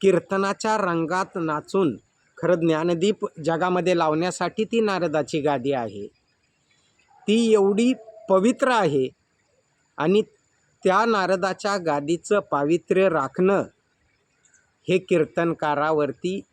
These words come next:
सर्वच्या सर्व अवलंबून असतं. त्याच्याकडं ती जिम्मेदारी, जबाबदारी दिलेली असते की या नारदाच्या गादीचं पावित्र्य राहिलं पाहिजे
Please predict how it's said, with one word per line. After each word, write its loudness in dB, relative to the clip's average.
सर्वच्या -2
सर्व -2
अवलंबून 0
असतं. -8
त्याच्याकडं 0
ती -2
जिम्मेदारी, 2
जबाबदारी 0
दिलेली 2
असते -2
की -2
या 2
नारदाच्या -2
गादीचं -4
पावित्र्य -4
राहिलं -2
पाहिजे -4